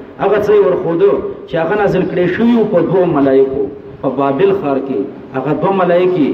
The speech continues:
یو هاروت او بل ماروت وو. دا توجیه ښه ده. ما به په چا عطف کو؟ په السحر، په دې قریب. او ما به موصوله کو.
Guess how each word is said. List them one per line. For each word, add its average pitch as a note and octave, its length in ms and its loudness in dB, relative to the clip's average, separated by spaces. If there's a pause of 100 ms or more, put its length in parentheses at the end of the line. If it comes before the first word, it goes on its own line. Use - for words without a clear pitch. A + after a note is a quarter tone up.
(360)
یو F3 280 2
هاروت E3 440 -2
او G3 40 4
بل D#3 160 0
ماروت A#2 480 -2
وو. F#2 100 -8 (1300)
دا D#3+ 60 -2
توجیه D3+ 320 -2
ښه - 200 -6
ده. - 80 -10 (1160)
ما F3+ 180 0
به G3 100 4
په - 120 0
چا G3 160 2
عطف G#3+ 380 2
کو؟ A#3 80 0 (1200)
په - 140 -12
السحر، - 460 -6 (200)
په C#3+ 60 -4
دې C#3 120 0 (100)
قریب. E3+ 260 0 (840)
او D3+ 100 0
ما F3+ 140 0
به D#3+ 120 0
موصوله C#3 460 0
کو. - 140 -4